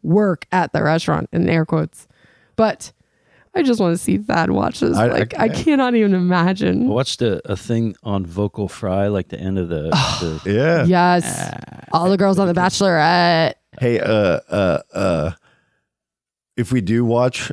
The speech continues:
Speaker 2: this thing, can we do it, like, Mystery Science Theater style, where, like, we watch it but video it from behind?
Speaker 1: Yes.
Speaker 2: We just see the shadows of our head.
Speaker 1: And we can
Speaker 2: And we
Speaker 1: record
Speaker 2: do,
Speaker 1: it.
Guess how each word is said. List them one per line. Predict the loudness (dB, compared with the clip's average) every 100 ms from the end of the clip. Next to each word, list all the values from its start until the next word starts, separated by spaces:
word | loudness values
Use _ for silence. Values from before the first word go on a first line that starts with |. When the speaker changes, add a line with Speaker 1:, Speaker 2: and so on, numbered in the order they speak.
| -10
Speaker 2:
this | -4 -2 0 -2 -6
thing, | -2 0 0
can | -2 -2 0
we | 0
do | 0 0
it, | 0
like, | 0 0 -2
Mystery | -4 -4 -2 -2
Science | -2 0 0 -2
Theater | -4 -2 0 0
style, | -2 -2 0 2 0
where, | 0 0 0
like, | -2 -4 -2
we | -2
watch | 0 -2 -2 -4
it | -2
but | -2
video | -2 -4 0 0
it | -2
from | -4 -4
behind? | -4 -2 0 2
Speaker 1:
Yes. | 2 2 0
Speaker 2:
We |
just | -2 -2
see | -2
the | -2
shadows | 0 0 0 -2
of | -2
our | -2
head. | 0 0 0 -4 -4
Speaker 1:
And | -2
we | 2
can | 2
Speaker 2:
And | 2
we |
Speaker 1:
record | 2 2
Speaker 2:
do, | 0
Speaker 1:
it. | -2